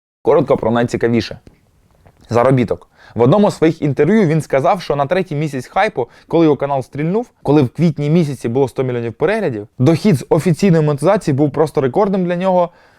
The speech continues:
Це сто сімдесят тисяч доларів. Попередній місяць був сімдесят тисяч доларів і наступний сто сімдесят. Я думаю, що мова йшла саме за квітень, тому що в квітні його канал набрав рекордну кількість переглядів — сто мільйонів.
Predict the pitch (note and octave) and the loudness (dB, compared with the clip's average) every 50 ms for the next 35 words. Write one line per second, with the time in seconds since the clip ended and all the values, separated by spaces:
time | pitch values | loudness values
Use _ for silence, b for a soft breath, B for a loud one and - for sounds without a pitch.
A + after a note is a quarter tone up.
0 | b b b b b b b b - - E3 D3+ - - - F3 - - E3 D3 | b b b b b b b b -2 0 0 0 0 -4 -4 -4 -4 -4 -4 -2
1 | C3 C3 A#2+ - - D3+ E3 - _ _ _ - C3+ A#2 - - B2+ A#2+ A#2 A2 | -2 -4 -4 -2 -2 -2 -2 -2 _ _ _ -4 -4 -4 -2 -4 -4 -4 -2 0
2 | A#2 A2 G#2 G2 F#2 F#2+ - _ _ _ _ _ _ - D3+ - D#3+ E3 F#3 F3 | 0 2 2 0 -2 -6 -12 _ _ _ _ _ _ -6 -4 -2 -2 -2 -2 -4
3 | D3 D#3 D#3 D#3+ C#3+ - C#3 B2 B2+ C#3+ B2+ - - B2+ A#2+ B2 B2 - A3 - | -4 -6 -8 -10 -10 -10 -12 -10 -8 -8 -8 -8 -12 -10 -10 -10 -6 -6 -6 -6
4 | G3+ D#3+ - C#3 A#2+ A#2+ B2+ B2+ A#2+ A2 G2+ G2+ - _ F#3+ F3+ E3 D#3 C#3+ - | -6 -12 -14 -14 -8 -6 -4 -2 -2 -2 -4 -8 -8 _ -2 -2 0 -2 -2 -4
5 | G3 G3 - E3 C#3 - - C#3 - C#3 C3 B2 A#2+ - G#2 F#2+ - D#3 E3+ D3 | -6 -4 -4 -8 -10 -10 -14 -14 -12 -10 -10 -10 -8 -10 -12 -8 -4 -4 -2 0
6 | F3+ G#3 F#3 F3 D3+ C#3 - D3+ D3 E3 D#3+ C#3+ C#3 C#3 - D3 C#3+ - - D3+ | 0 2 2 0 -2 -4 -6 -4 -2 -2 -2 -2 -2 -4 -4 -6 -6 -4 -6 -6
7 | C#3 C3+ B2 B2 A#2 - E3 G3+ F3+ F#3 D#3 C3 - A#2 A#2+ A#2 - A#2 G#2 - | -6 -6 -8 -8 -10 -8 -10 -8 -8 -8 -8 -8 -8 -8 -8 -8 -8 -10 -8 -8
8 | C3 D#3+ E3+ - D3+ B2+ A#2 A#2 A2 - A2 A#2 C#3 C#3+ B2 G#2 G2 A#2 B2 A2 | -8 -8 -8 -8 -8 -4 -4 -4 -4 -4 -6 -6 -4 -4 -4 -4 -2 -2 -2 -2
9 | G#2+ G2 - A#2+ A2+ G#2+ A2 G2 - G#2+ G2+ F#2+ G#2+ - _ A#2+ A2+ G#2+ G2+ F#2 | -6 -4 -4 -4 -4 -4 -10 -10 -10 -10 -10 -10 -14 -12 _ -6 -6 -6 -6 -8
10 | F#2+ F#2 - _ A2 B2 B2 A#2 A2 G#2+ F#2+ F#2 F#2 | -12 -14 -10 _ -6 -6 -6 -6 -8 -8 -10 -10 -14